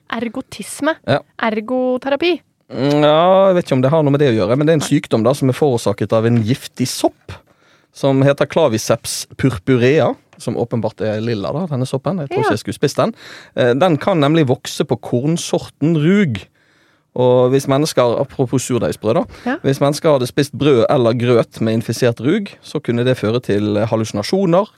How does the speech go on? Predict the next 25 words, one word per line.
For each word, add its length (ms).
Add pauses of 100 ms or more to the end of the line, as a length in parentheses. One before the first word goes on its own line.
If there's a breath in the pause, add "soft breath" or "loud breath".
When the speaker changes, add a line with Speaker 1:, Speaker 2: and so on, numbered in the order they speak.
Speaker 2:
kramper 640 (480)
og 60
psykiske 580
lidelser. 400
Og 80
det 80
var 80
jo 80
ikke 80
akkurat 160
noe 80
mattilsyn 640
i 80
femten 240
atten, 300 (420 loud breath)
så 80
sjansen 400
for 80
at 80
folk 320
spiste 320
i 80
vei 160
selv 240
om 160